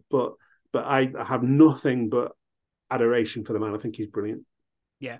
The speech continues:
Speaker 2: no, as, as, uh, as do, as do I. And, and as you say, that kind of, that personal touch is something that, that always gets underrated with, w-, with Roy. But I mean, I, I, I remember when, w-, when I went over to the F A and the first day that I,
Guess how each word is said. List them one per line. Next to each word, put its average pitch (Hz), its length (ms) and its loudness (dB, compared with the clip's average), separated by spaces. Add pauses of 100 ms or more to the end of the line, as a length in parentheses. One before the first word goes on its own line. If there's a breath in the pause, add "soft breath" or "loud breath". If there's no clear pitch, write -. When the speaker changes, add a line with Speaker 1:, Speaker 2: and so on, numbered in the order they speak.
Speaker 2:
no, 175 260 0
as, 190 160 -2
as, 190 320 -4
uh, 175 180 2
as 170 180 0
do, 151 220 -4
as 156 200 0
do 151 120 -4
I. 143 180 4
And, 147 280 0
and 185 160 0
as 190 180 -2
you 185 80 -8
say, 160 280 0
that 156 220 -2
kind 185 260 0
of, 165 180 -2 (380 loud breath)
that 165 180 0
personal 180 420 0
touch - 320 -6
is 139 80 -8
something 143 440 -4
that, 139 180 -2 (100)
that 147 140 -4
always 147 300 -4
gets - 200 -6
underrated 139 680 -2
with, 131 180 -8
w-, 143 340 -8
with 131 240 -8
Roy. 131 300 0
But 135 220 -4 (240 loud breath)
I 156 80 2
mean, 156 140 0
I, 170 260 2
I, 160 180 2 (160)
I 165 120 2
remember 147 520 -2
when, 139 380 -2
w-, 151 260 -10
when 147 220 -4
I 143 320 -2
went 143 260 -2
over 139 200 -2
to 143 120 -12
the 143 140 -2
F 135 160 -4
A 151 180 4
and 131 260 -2
the 143 200 -8
first 160 340 -2
day 156 160 2
that 147 180 -2
I, 147 200 -2